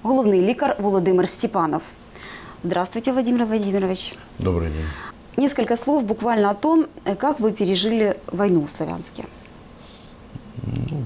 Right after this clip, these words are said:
Speaker 2: пережили войну мы так же, как и всё, наверное, население города.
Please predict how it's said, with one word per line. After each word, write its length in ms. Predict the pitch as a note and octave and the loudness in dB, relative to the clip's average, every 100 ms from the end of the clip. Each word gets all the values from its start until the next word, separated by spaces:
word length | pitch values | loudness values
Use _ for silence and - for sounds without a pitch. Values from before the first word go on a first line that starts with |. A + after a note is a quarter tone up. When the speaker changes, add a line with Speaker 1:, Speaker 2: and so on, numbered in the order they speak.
| - - | -10 -4
Speaker 2:
пережили 540 | G2+ G#2+ G2 A2+ A2 | 0 2 2 2 2
войну 440 | G2+ G#2 G#2+ A2+ A2 | 2 2 2 0 0
мы 260 | F#2+ G2 F2 - - - - - - - - - - - | 0 -2 -4 -8 -18 -20 -20 -20 -20 -20 -20 -20 -20 -6
так 220 | A2 F#2+ | 0 0
же, 160 | F2+ F2+ - - - - | 0 -2 -6 -20 -20 -6
как 160 | F2+ E2+ - | -4 -2 -2
и 180 | F2+ D#2+ - | -2 -2 -6
всё, 300 | - F#2 D#2+ C#2 - - - - - - - - - - D2+ | -2 0 0 -6 -12 -20 -20 -20 -20 -20 -20 -20 -16 -10 -4
наверное, 360 | D2 D2+ D2+ | -2 -2 0
население 540 | D#2 D2 - D2 C#2+ D2 | -2 -2 -4 -2 -2 -2
города. 520 | D#2 G#2+ G2 G2 F#2 | -2 -2 -2 -2 -6